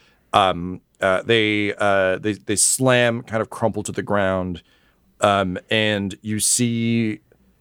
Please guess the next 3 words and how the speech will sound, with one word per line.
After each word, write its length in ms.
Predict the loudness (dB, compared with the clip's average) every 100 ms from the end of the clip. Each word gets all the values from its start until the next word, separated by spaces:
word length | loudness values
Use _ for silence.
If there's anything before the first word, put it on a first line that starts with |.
| _ _ 0
uh, 460 | 4 6 4 2 -2 _ _ _ _ _ _ _ _ _ -10
Beardo's 1040 | -6 2 4 6 6 4 4 2 0 -4
body, 840 | -6 2 4 4 2 -2 -8 -10